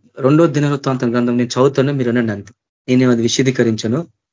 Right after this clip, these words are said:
ఆ, రెండో దినవృత్తాంత గ్రంథము ముప్పై నాలుగో అధ్యాయం మొదటి వచనంలో, "ఏషియా ఏలన ఆరంభించినప్పుడు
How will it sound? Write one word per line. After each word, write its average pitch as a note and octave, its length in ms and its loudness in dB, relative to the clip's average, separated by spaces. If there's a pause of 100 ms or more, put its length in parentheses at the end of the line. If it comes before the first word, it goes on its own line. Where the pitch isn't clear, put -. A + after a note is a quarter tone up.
(140)
ఆ, A#2 180 0
రెండో D3+ 240 4
దినవృత్తాంత C#3+ 580 0
గ్రంథము B2 420 0
ముప్పై B2 400 0
నాలుగో B2+ 240 4
అధ్యాయం A#2+ 180 0
మొదటి A#2 240 -2
వచనంలో, A#2 440 -2 (360)
"ఏషియా F#3+ 380 4
ఏలన D#3 340 2
ఆరంభించినప్పుడు C3 840 -2